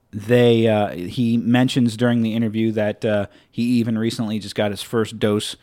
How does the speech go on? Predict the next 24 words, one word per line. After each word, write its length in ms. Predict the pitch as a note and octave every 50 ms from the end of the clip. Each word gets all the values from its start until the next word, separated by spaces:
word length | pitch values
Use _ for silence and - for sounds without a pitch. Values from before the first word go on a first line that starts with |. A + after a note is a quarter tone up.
| - _ _ _ _ _ _ _ _ -
of, 360 | A#2+ A#2 A2+ A2 G#2+ G2+ G#2
uh, 360 | G2+ G2+ G2+ G2 F#2+ F#2 F#2+ - -
of 160 | A#2+ A2 A2
the 80 | A2
vaccine, 760 | F#2+ G#2+ G#2 F#2+ F2+ - - - G#2 G2 F#2 F2+ F#2 F2+ E2+ - - - - - -
uh, 320 | G#2+ F#2 F2+ F2 F2 F2+
to 260 | - - A2+ G2 F#2+
prove 680 | F2 - - - B2+ A#2+ A#2 A#2 A#2 A2 G2+ - - - - _ - - _ _ _ _ - _ -
to 640 | - C3 A2+ A2 G#2+ G#2 G2+ G2 G2 G2 - - - _
prospective 540 | - A#2+ G#2+ - - A#2 A2 - - A2 G#2+
employers 520 | G2+ F2+ - B2 A#2 A2+ A2+ A#2 A#2+ A2+ A2
that 240 | G#2+ G2 G2 - G#2
he, 340 | G#2+ G2+ G2 F#2+ F#2+ - - _ -
he 180 | - A2+ G#2 F#2+
cares 440 | - - - G#2+ A2+ A2+ G#2+ A2+ G#2+
about 440 | G#2 F#2 G#2 G2 G2+ F#2+ - - _
protecting 560 | - G#2 - - A2+ G#2 - _ A2+ G2+ G2
himself 520 | F#2+ F#2 F2+ F2 - C3+ B2 A2 A2 -
and 100 | - F#2+
others. 400 | B2 C3+ C#3 C#3+ C#3 B2+ - - - _ _ _ _ _ _ _ _ _ _ _ _ _ _ _ _ _ _ - _ - - - _ - - - _ _ _ _ _ _ _ _ _ _ _ _ -
And 120 | C3 B2
he 60 | A#2+
says 340 | A#2 - - C#3+ D3 C#3+ B2+
that, 300 | B2+ B2 B2 A#2+ G2 -